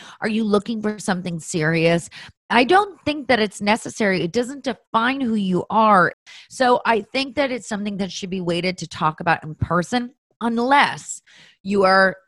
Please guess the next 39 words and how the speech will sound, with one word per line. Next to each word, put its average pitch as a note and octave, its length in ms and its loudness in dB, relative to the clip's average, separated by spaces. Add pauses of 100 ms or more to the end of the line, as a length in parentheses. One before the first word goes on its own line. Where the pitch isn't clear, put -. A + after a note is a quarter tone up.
in A3+ 220 0
the C4 80 -2
state A#3 260 -2
of G#3 120 0
covid F#3+ 400 2
that D3+ 140 4
we F3+ 140 2
are E3+ 160 4
now, D#3+ 480 0 (320)
and F3 180 -6
everyone F#3+ 460 -2
is B3 300 4
getting G3 340 0
to E3+ 100 -6
know F3+ 200 0
each F3 180 -4
other E3 300 0
in E3+ 160 -10
the E3 80 -2
dating E3 400 -2
world D3+ 520 -2 (580)
more G#3+ 340 4
so A3+ 160 0
than G3 180 0
they F3+ 140 0
ever E3 140 2
did. D3 280 0
They're D#3+ 140 -2
doing F3+ 340 -2
long-term E3 720 0
relationship D#3 760 -2
dating D3 580 -2 (160)
online F3+ 520 0
because D#3+ 200 -6
people D#3+ 240 -2
can't D3 300 -4
actually D#3 340 -4
meet F3 260 -6
yet. D#3 220 0